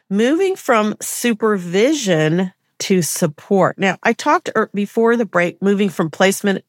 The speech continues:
to negotiation and agreement. I talked about moving from recruitment to cultivation. I talked about moving from management to engagement.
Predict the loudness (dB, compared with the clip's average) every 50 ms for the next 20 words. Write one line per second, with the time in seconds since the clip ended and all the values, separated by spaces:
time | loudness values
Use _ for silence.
0 | _ _ -6 -4 -2 -2 0 0 0 0 0 -2 -2 -2 -2 -2 -2 -2 -2 -2
1 | -4 -4 -4 -2 0 0 2 2 0 0 -2 -6 _ _ -20 -20 -20 -20 -20 -20
2 | -20 -8 _ -4 -2 0 2 0 0 0 0 0 0 0 0 0 0 2 2 2
3 | 0 0 -2 -2 -2 0 0 0 -2 -4 -2 0 0 2 2 0 -2 -2 -4 -6
4 | -4 -6 -6 -6 -8 -4 -2 0 2 2 0 0 -2 0 0 0 0 -2 -4 -8
5 | -16 -20 -20 -20 -16 _ -4 -2 2 2 0 0 0 -2 0 0 0 0 0 0
6 | 0 0 2 0 0 -2 -2 -2 -2 0 0 0 0 2 2 2 0 0 0 0
7 | 0 0 0 0 -2 -4 -6 -6 -4 -2 0 0 -2 0 0 2 2 2 2 0
8 | 0 0 0 0 0 -4